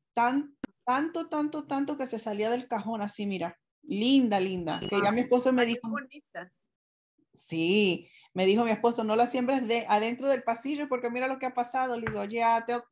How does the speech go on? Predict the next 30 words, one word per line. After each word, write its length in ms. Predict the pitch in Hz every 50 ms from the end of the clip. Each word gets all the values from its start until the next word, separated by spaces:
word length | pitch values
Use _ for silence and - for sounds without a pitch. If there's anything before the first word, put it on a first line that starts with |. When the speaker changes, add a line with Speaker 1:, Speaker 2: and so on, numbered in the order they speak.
| _ _ _ _
Speaker 1:
porque 220 | 240 226 233 240
yo 100 | 247 254
las 180 | 269 269 254 254
dejo, 260 | 247 247 240 233 208
viste, 240 | 202 208 208 - 226
así 320 | 214 - 240 240 240 240 - _ - _ _ -
en 180 | 208 208 202 -
toda 180 | 226 226 240
esta 200 | 233 233 - 233
orilla 380 | 214 208 226 226 214 202 196 185
las 180 | 185 196 202 -
tengo 200 | 196 196 190 190
acá. 440 | 185 - 190 175 175 180 180 - _ _ _ _ _ _ _ _ _ _ _ _ _ -
Te 80 | - 208
Speaker 2:
Ok. 120 | 214 -
Speaker 1:
pongo, 440 | 226 226 226 214 220 214 214 202 180
mm, 320 | 160 180 214 214 208 202 196 - _ _ _
quito 420 | - - 233 220 226 - 240 233 233
una 200 | 240 240 247 240
hilera 260 | 233 233 233 233 233
de 60 | 233 233
tomate 440 | 233 240 240 240 240 247 247 247 269
y 40 | 240
entonces 420 | 214 202 - 202 208 208 233 220
de 80 | 202 196
aquí 260 | 190 196 - - 226 214
a 40 |
aquí 260 | 214 214 - 240 254 254
tenía 300 | 262 233 220 214 214 202
albahaca. 520 | 202 190 190 190 196 190 - - 160 -